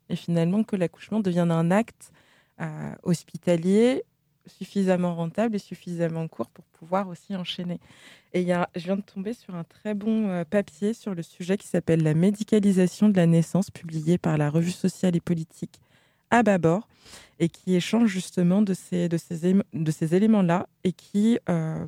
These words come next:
parle justement de l'industrialisation de la naissance et du fait que la naissance est devenue un, est devenue quelque chose qui doit, euh, se faire le plus rapidement et malheureusement parfois aussi avec un, un certain caractère, euh, coercitif. Euh, donc par exemple, l'interdiction qui est faite aux,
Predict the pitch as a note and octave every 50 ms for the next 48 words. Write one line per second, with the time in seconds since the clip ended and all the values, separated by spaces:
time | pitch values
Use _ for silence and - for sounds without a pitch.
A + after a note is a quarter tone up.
0 | - _ - G3+ G#3+ A3+ G#3 F3+ E3 - - F3 F#3 G3+ G3+ E3+ E3 F3 F#3+ G3+
1 | G3 - - - - - F#3+ F#3 F3 E3+ E3+ E3 - - G#3+ G#3 F#3+ E3+ E3+ D#3+
2 | D3+ - - D#3+ G3+ - - _ _ _ _ _ - - - - _ _ _ E3
3 | E3+ D#3+ D#3+ E3+ - - F#3+ G3 - - _ - G3 F3+ E3+ E3 D#3+ D#3+ D#3 D#3
4 | D#3+ D#3+ D#3+ D#3+ D#3+ - - G#3 A3 - G3 E3 - D#3 D#3 E3 F3 F#3 F3+ E3
5 | D#3+ D#3 D3+ D3 - - - - - - _ _ - F3 D#3+ D#3 E3 D#3 F3 F#3+
6 | G3 - F#3 F3 - E3+ D#3+ - - G3 - _ _ - E3 E3 E3 F3 F3 F3
7 | E3 D#3+ D3+ D3+ - - - D#3+ D3+ D3 - - F#3 F3+ F3 D#3+ D#3 D3 - -
8 | - C3+ D3 E3 D#3+ - - - E3+ F3+ F#3 F#3 - - - - _ _ _ _
9 | _ D#3+ F3 F3 F3 F3 F3 E3+ F3 E3+ G3 G#3+ G#3+ - E3+ - - G3 F#3+ F3+
10 | - - G3 F#3+ E3+ E3+ - - E3 E3 D#3 - _ E3+ D#3 - - - - F#3
11 | F3+ - F3 E3+ E3 E3 - _ _ F#3 F#3 E3+ E3 D#3 D3+ _ _ F3 E3+ D#3+
12 | - - _ E3 - - _ - C#4 - - - _ _ _ - - - - -
13 | - - _ _ - F3 D#3+ D#3+ D#3+ E3 D#3+ D3+ - E3+ E3 D#3+ D#3 D#3+ F#3 G#3
14 | A#3 A3+ G#3 F#3 F3 - E3+ E3+ D#3+ D#3 D#3+ - - - - G#3 A3+ - - E3+
15 | D#3+ - - - G3 G3+ - - F3 D#3+ D#3 D#3 D#3 D3+ D3+ D3+ D3 -